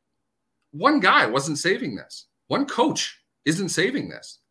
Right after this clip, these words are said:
It, it's, this is what they have to go through for them to improve. I heard it, something recently, maybe, maybe somebody else can chime in with more info on this.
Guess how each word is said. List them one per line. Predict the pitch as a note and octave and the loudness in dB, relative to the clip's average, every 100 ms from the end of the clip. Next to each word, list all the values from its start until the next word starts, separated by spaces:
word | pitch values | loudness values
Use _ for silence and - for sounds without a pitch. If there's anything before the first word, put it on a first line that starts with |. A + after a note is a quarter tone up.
| _ - | _ -10
It, | D3 C3 | -8 -4
it's, | C#3 C#3 | -6 -6
this | C3+ B2 F#3+ - | -4 -2 0 -2
is | D3 | -4
what | D3+ D3+ | -2 -2
they | C3+ | 0
have | C#3 D#3+ | 0 0
to | - | -4
go | A2 B2+ | -4 -4
through | F#3+ A2+ F#2+ G2 - _ _ | -4 -6 -4 -4 -8 _ _
for | - | 0
them | B2 A2+ | 0 0
to | C3 E3+ | 0 -2
improve. | F#3 F#3+ E3+ - _ _ _ _ _ _ _ _ _ _ _ _ - | -4 -6 -6 -8 _ _ _ _ _ _ _ _ _ _ _ _ -8
I | B2 B2 | 0 2
heard | D3 D3+ B2 - | 2 0 -4 -4
it, | E3 D3 | -4 -4
something | - E3+ E3+ B2 | -4 -4 -4 0
recently, | C3+ C#3 B2+ A2 | 0 -2 -4 -4
maybe, | A#2 A#2+ A#2+ | -4 -6 -6
maybe | A#2+ A#2+ | -6 -6
somebody | A#2 A#2+ G#2+ | -6 -4 -4
else | A2 | -4
can | - | -6
chime | G#2 A2+ G#2 | -6 -2 -2
in | G2+ G2 | -4 -6
with | F#2+ | -8
more | G2+ G2 | -6 -4
info | G2 G#2+ G2 | -4 -6 -6
on | F2+ | -6
this. | A#2 G#2 - | -6 -6 -8